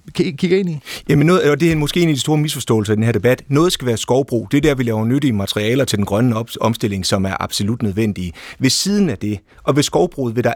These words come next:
Speaker 2: altid være begrænsninger på, hvad du kan i forhold til biodiversitet. Skov vil stadigvæk kunne meget i forhold til biodiversitet. Men hvis du skal have biodiversitet rent, så skal det være det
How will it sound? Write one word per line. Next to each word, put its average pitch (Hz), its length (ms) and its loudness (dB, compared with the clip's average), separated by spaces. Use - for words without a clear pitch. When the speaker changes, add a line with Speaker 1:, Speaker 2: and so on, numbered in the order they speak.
Speaker 2:
altid - 500 -4
være 127 280 2
begrænsninger 117 560 -4
på, 127 180 -2
hvad 104 120 -4
du 101 60 -6
kan 120 220 -2
i - 40 -6
forhold 107 240 -4
til 101 80 -10
biodiversitet. 107 560 -4
Skov 160 280 0
vil 117 80 -4
stadigvæk 180 460 0
kunne 107 260 -2
meget 92 180 -6
i 92 40 -6
forhold 92 240 -6
til 85 80 -8
biodiversitet. 90 720 -6
Men 127 140 4
hvis 127 140 0
du 127 140 -4
skal 117 160 -2
have 156 140 4
biodiversitet 107 680 -6
rent, 139 240 -2
så 147 80 0
skal - 160 -2
det 117 100 -4
være 117 180 0
det 110 220 -2